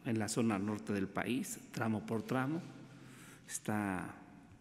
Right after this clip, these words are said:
preguntando de la ruta de Nuevo Laredo a Tamaulipas. Aquí serían doscientos diecinueve kilómetros. Aquí tenemos desplegados ciento ochenta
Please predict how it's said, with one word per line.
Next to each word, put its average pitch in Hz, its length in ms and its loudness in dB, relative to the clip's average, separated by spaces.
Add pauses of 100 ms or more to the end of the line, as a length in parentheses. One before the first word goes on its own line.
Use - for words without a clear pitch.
(500)
preguntando 120 720 6
de 87 420 2 (1000)
la 104 240 6
ruta 120 360 8
de 95 520 2 (420)
Nuevo 107 300 6
Laredo 104 380 6
a 98 120 0
Tamaulipas. 110 880 4 (1500)
Aquí 113 420 2
serían 117 520 8
doscientos 113 540 6
diecinueve 107 500 4
kilómetros. 143 840 4 (640)
Aquí - 240 -4
tenemos 110 400 4
desplegados 104 720 2
ciento 113 420 4
ochenta 101 800 0